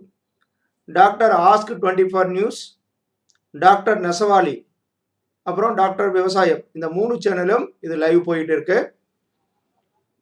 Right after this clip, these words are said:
இந்த லைவோட நோக்கம், நாங்க வந்து ஆகஸ்ட் மாசத்திலிருந்து சிறந்த விவசாயிக்கான விண்ணப்பத்தை ஆன்லைன் மூலமா அனுப்பியிருந்தோம்.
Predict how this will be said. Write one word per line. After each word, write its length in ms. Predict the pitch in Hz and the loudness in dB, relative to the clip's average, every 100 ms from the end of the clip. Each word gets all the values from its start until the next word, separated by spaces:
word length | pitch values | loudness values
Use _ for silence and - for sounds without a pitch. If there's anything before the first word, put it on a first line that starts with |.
| _ | _
இந்த 240 | 196 208 196 | -4 2 6
லைவோட 340 | 196 226 240 226 202 | 8 8 6 4 4
நோக்கம், 360 | 214 214 226 - _ _ _ _ _ _ _ _ _ _ _ _ _ _ _ _ _ _ | 2 4 2 0 _ _ _ _ _ _ _ _ _ _ _ _ _ _ _ _ _ _
நாங்க 220 | 165 190 190 | -2 0 2
வந்து 220 | 175 185 247 - - _ _ _ _ - 190 | 2 4 2 0 -12 _ _ _ _ -4 4
ஆகஸ்ட் 420 | 254 285 277 - 254 | 4 6 2 0 -6
மாசத்திலிருந்து 640 | 180 175 175 185 156 160 214 - - _ _ _ _ _ _ _ _ _ _ _ _ _ _ _ _ _ _ | -4 -4 -4 -2 -2 2 0 0 -8 _ _ _ _ _ _ _ _ _ _ _ _ _ _ _ _ _ _
சிறந்த 360 | - 220 247 254 240 | 4 6 6 6 6
விவசாயிக்கான 580 | 208 214 214 208 196 190 196 - _ _ 156 | 4 4 2 4 2 2 0 -2 _ _ -2
விண்ணப்பத்தை 520 | 185 208 202 185 214 - - _ _ _ _ 175 | 0 0 0 0 2 2 -4 _ _ _ _ -2
ஆன்லைன் 440 | 185 208 214 196 190 | 0 4 4 4 2
மூலமா 320 | 175 175 208 - | 0 0 -4 -4
அனுப்பியிருந்தோம். 580 | 160 160 156 165 233 | -6 -4 -2 0 -2